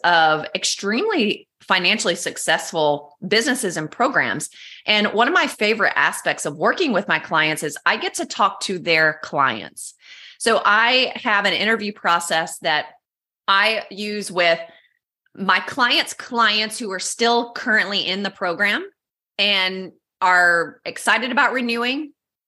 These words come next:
Plus, I talk to people who are in the program and they're on the fence about whether or not they're gonna renew in the program, because those two people are gonna share with me different things. And then I also talk to clients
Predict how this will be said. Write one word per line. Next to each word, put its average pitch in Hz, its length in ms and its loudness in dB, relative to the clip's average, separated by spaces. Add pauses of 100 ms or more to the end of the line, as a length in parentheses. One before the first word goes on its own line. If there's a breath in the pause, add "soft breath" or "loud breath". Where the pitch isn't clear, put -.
Plus, 214 240 0
I 233 60 6
talk 214 300 0
to 220 60 -4
people 214 280 -4
who 214 80 0
are 180 80 4
in 185 160 -2
the 196 80 0
program 190 340 0
and 170 340 0
they're 156 300 -2
on 165 140 0
the 131 80 -10
fence 233 380 -2
about 208 220 2
whether 190 220 2
or 175 40 0
not 165 200 2
they're 170 120 -4
gonna 160 200 -4
renew 151 280 -6
in 139 80 -6
the 143 60 -6
program, 131 560 -4 (640)
because 202 220 2
those 220 240 2
two 240 140 0
people 220 200 0
are 214 80 2
gonna 196 180 0
share 175 800 0
with 180 240 -6
me 170 380 -2
different 160 320 -4
things. 143 440 -4 (220 loud breath)
And 202 180 2
then 196 240 2
I 175 240 2
also 180 800 0 (180)
talk 180 300 -2
to 240 120 -2
clients 160 720 0